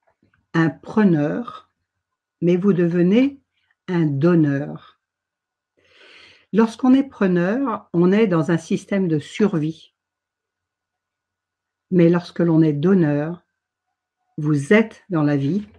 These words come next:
et vous êtes dans votre plan de mission. Alors,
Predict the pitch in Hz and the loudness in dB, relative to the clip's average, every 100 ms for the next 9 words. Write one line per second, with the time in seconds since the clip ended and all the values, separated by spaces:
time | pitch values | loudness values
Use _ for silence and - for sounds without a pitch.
0 | _ _ _ _ _ 160 147 147 143 196 | _ _ _ _ _ -4 -2 -2 0 0
1 | 220 - _ - 151 151 214 196 151 147 | 0 -8 _ -12 -6 0 0 0 -4 -6
2 | - 139 127 127 - 123 - _ _ _ | -4 -2 -2 -6 -12 -14 -14 _ _ _
3 | _ _ _ _ _ _ _ _ _ _ | _ _ _ _ _ _ _ _ _ _
4 | _ _ _ _ _ _ _ _ _ - | _ _ _ _ _ _ _ _ _ -2
5 | 175 185 196 190 | 2 4 2 0